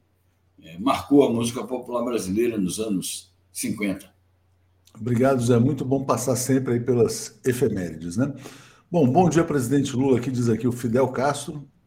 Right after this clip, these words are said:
Speaker 2: e vamos, vamos em frente. A Maria Madalena tá dizendo, "Moro preso, vai ser lindo demais." Será, né? O pessoal sonha com essa data. Penha Costa, "Bom dia, Zé Reinaldo, Léo, só vocês pra fazer eu acordar nessa hora."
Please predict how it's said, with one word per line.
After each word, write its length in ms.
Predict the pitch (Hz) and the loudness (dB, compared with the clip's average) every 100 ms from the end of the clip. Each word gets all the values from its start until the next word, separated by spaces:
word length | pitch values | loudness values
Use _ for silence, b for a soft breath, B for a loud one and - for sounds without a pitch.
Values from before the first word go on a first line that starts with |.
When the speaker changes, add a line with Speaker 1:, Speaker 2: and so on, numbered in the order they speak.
| _ | _
Speaker 2:
e 80 | 156 | -2
vamos, 480 | 120 135 147 139 - | 2 2 0 -4 -2
vamos 240 | 120 131 | -2 0
em 80 | 131 | 0
frente. 300 | - 95 87 | -2 -8 -4
A 60 | 117 | 0
Maria 240 | 127 143 | 2 2
Madalena 400 | 143 127 131 143 | 2 2 2 0
tá 80 | 135 | -2
dizendo, 240 | 113 104 | 0 -2
"Moro 480 | 104 110 139 175 175 | 0 0 2 2 0
preso, 580 | - 123 131 135 95 101 | -2 0 2 2 0 -2
vai 160 | 113 | -2
ser 240 | 123 - 117 | -2 -4 -4
lindo 460 | 104 104 147 147 | -2 -2 -4 -6
demais." 520 | 131 139 95 95 - - b b b b b | -8 -4 -4 -6 -12 -18 b b b b b
Será, 340 | - 135 143 | 2 4 6
né? 140 | 175 156 | 2 0
O 60 | |
pessoal 360 | 151 147 - 160 | 0 -2 -2 -4
sonha 460 | - 135 139 160 - _ _ _ _ _ _ _ _ _ - - | -4 -2 -2 -4 -10 _ _ _ _ _ _ _ _ _ -20 -10
com 80 | 117 | -4
essa 240 | 117 - | -4 -2
data. 380 | 110 90 - - b b b b b - | -2 -4 -8 -20 b b b b b -2
Penha 200 | 190 190 | 0 2
Costa, 360 | - 123 - | 4 2 2
"Bom 240 | 117 120 185 | -6 -2 -2
dia, 200 | 147 160 | 0 2
Zé 100 | 147 | 0
Reinaldo, 380 | 143 143 156 135 | 0 -2 -2 2
Léo, 180 | 147 | 2
só 160 | 147 170 | 2 0
vocês 340 | 160 123 156 | -2 -4 -4
pra 140 | 143 147 | -4 -6
fazer 300 | - 120 135 | -4 -2 0
eu 60 | 131 | -2
acordar 500 | 131 110 107 123 123 | -2 -4 -2 -2 -2
nessa 320 | 135 127 123 | -4 -4 -2
hora." 340 | 113 131 131 | -2 -2 -6